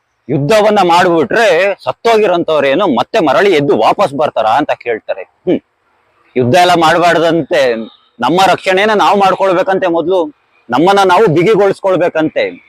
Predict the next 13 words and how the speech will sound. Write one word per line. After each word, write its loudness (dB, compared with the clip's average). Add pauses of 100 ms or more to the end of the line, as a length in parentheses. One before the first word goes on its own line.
(140)
ಹೇ 2
ಸ್ವಾಮಿಗಳ, 0 (720)
ಇನ್ನು 0
ಎಷ್ಟು 0
ದಿನ 0
ಅಂತ 0
ಅಂದ್ಬಿಟ್ಟು 0
ನಿಮ್ಮ 0
ಈ 0
ವೋಟ್ 0
ಬ್ಯಾಂಕ್ 0
ರಾಜಕಾರಣಗಳು, 0
ಹಾ, -2